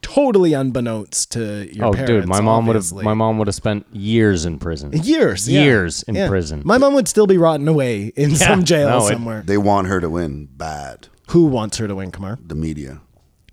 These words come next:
Speaker 1: Is she even in the discussion?
Speaker 3: Yeah. 'Cause they had two debates, 'cause there's twenty of them or whatever.
Speaker 1: Yeah.
Speaker 3: And both her and Elizabeth Warren were in the middle, and they were just giving them these amazing questions, just
Speaker 1: Mm.
Speaker 3: letting them grandstand
Speaker 1: I
Speaker 3: on,
Speaker 1: heard
Speaker 3: and then attacking every other candidate.
Speaker 1: I heard Tulsi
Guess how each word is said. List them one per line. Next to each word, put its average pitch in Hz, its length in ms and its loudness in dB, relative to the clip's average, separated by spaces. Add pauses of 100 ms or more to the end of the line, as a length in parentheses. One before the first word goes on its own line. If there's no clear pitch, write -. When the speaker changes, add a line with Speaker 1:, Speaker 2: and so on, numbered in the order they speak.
(380)
Speaker 1:
Is 127 100 -2
she 156 140 2
even 165 240 2
in 143 100 0
the 131 100 0
discussion? 120 600 -8
Speaker 3:
Yeah. 92 160 -6 (1700)
'Cause 95 200 -6
they 98 140 0
had 92 200 -4
two 117 120 -2
debates, 110 600 -4
'cause 78 220 -14
there's 82 220 -12
twenty 95 320 -8
of 110 60 -8
them 123 140 -4
or 123 80 -6
whatever. 127 360 -6
Speaker 1:
Yeah. 110 220 -6 (120)
Speaker 3:
And 90 260 -8
both 98 260 -2
her 117 360 -2 (100)
and 107 120 -10
Elizabeth 101 480 -6
Warren 101 420 -4
were 107 60 -4
in 98 60 -4
the 92 60 -4
middle, 113 480 -4 (280)
and 101 80 -10
they 107 60 -6
were 101 40 -8
just 110 200 -8
giving 120 180 -6
them 117 100 -6
these 113 180 -6
amazing 143 760 -4
questions, 113 760 -6
just 104 280 -8
Speaker 1:
Mm. 110 400 -8
Speaker 3:
letting 123 240 -2
them 120 120 -4
grandstand 110 460 -2
Speaker 1:
I 156 60 4
Speaker 3:
on, 165 140 4
Speaker 1:
heard 180 100 0
Speaker 3:
and 127 100 -2
then 131 80 2
attacking 117 580 -4
every 110 280 -8
other 104 160 -6
candidate. 95 480 -10
Speaker 1:
I 135 100 0
heard 165 240 0
Tulsi 135 440 -4